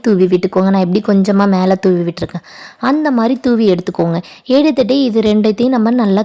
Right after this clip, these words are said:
கலக்கி விட்டுறலாம். அதுக்கப்புறம் இந்த பூரி மாவுக்கு தேவையான அளவு உப்பு, இதை சேர்த்து கலக்கி விடுங்க. கலக்கி விட்டுட்டு அந்த மாவை டேஸ்ட் பண்ணி பாருங்க. டேஸ்ட் பண்ணி பார்க்கும்போது அதுல உப்பு தெரியணும். அப்படி உப்பு தெரிஞ்சாதான் நம்ம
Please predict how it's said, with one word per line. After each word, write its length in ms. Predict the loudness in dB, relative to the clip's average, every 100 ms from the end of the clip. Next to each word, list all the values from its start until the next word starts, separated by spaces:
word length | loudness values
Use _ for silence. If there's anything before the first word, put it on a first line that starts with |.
| -2
கலக்கி 300 | -2 -2 -2
விட்டுறலாம். 400 | -2 -2 -2 -4 -10 -18 -4 -2
அதுக்கப்புறம் 480 | 0 -2 -2 0 0
இந்த 100 | -2 -2
பூரி 240 | 0 2 2
மாவுக்கு 320 | 0 0 -2 2
தேவையான 440 | 2 2 2 2 2
அளவு 180 | 2 0 -2 -6
உப்பு, 260 | -2 -2 -2 -8 -14 -4 0
இதை 140 | 0 0
சேர்த்து 280 | 0 0 -2 -2
கலக்கி 320 | -2 0 -2 0
விடுங்க. 300 | 0 -2 -4 -8 _ _ _ _ _ -6
கலக்கி 300 | -2 -2 -2 -2
விட்டுட்டு 300 | -2 -2 -4 -2 0
அந்த 100 | 2 2
மாவை 220 | 2 0 0
டேஸ்ட் 240 | 0 0
பண்ணி 180 | -2 -2
பாருங்க. 240 | -4 -4 -4 -2
டேஸ்ட் 240 | -4 -2
பண்ணி 160 | -2 0
பார்க்கும்போது 340 | -4 -4 -2 -2
அதுல 220 | 0 -2 -2
உப்பு 180 | -4 -2 0
தெரியணும். 320 | 0 -2 0
அப்படி 160 | 0 0
உப்பு 140 | -2 -2 0
தெரிஞ்சாதான் 440 | 2 2 0 0
நம்ம 140 | 0